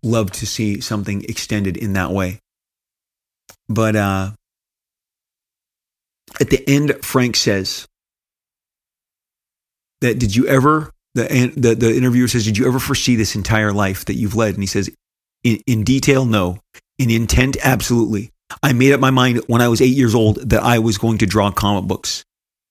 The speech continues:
and that's what I was going to do." And, and he said, "So again, you are living the dream." And he said, "Yes." And again, you guys have heard me say so many times how much I am so fortunate and lo-,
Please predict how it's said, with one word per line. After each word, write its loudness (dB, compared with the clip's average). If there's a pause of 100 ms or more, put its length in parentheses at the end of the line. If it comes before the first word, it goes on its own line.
(260)
and 0
that's 0
what 2
I 2
was -2
going -2
to -2
do." -6 (280)
And, -2
and -2
he -2
said, -2
"So 2
again, 2
you 4
are 4
living 0
the 2
dream." -2
And -2
he -2
said, -2 (280)
"Yes." 0 (400)
And 2
again, 4
you 2
guys 2
have 2
heard 2
me 2
say 0
so 0
many 2
times 0
how 2
much -2
I 2
am 0
so -2
fortunate 0
and -2
lo-, 2